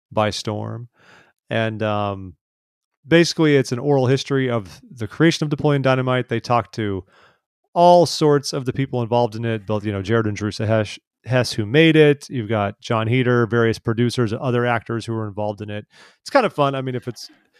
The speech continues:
obviously Napoleon Dynamite itself is not a Latter-day Saint film, but even as the director said, they're like, "Yeah, you're pretty sure Napoleon is a member of the church." I mean, based on his clothes, he lives in Preston, Idaho. He wears a Ricks College shirt.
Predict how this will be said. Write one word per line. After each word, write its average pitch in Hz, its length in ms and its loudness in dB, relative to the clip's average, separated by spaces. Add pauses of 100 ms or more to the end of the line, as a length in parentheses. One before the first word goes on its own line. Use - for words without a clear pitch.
(280)
obviously 151 360 0
Napoleon 131 420 0
Dynamite 113 360 -2
itself 107 340 -4
is 101 120 -8
not 107 260 -6
a 98 140 -6
Latter-day 101 480 -4
Saint 107 300 -14
film, 220 440 -2
but 143 160 0
even 151 180 4
as 123 80 0
the 120 60 -6
director 120 340 0
said, 120 240 -2
they're 113 100 -4
like, 127 220 -6
"Yeah, 220 220 4
you're 165 160 0
pretty 190 240 2
sure 160 220 0
Napoleon 123 560 0
is 117 220 -2
a 107 80 -4
member 104 360 -4
of 85 120 -14
the 90 80 -18
church." 92 440 -6
I 117 80 -4
mean, 113 180 -8
based 127 240 -4
on 107 80 -6
his 107 120 -10
clothes, 180 420 4
he 143 80 -6
lives 127 140 -8
in 107 100 -14
Preston, 120 380 -10
Idaho. 160 520 2 (240)
He - 60 -6
wears 117 120 -2
a 107 40 -6
Ricks 135 240 -2
College 143 380 2
shirt. 147 500 0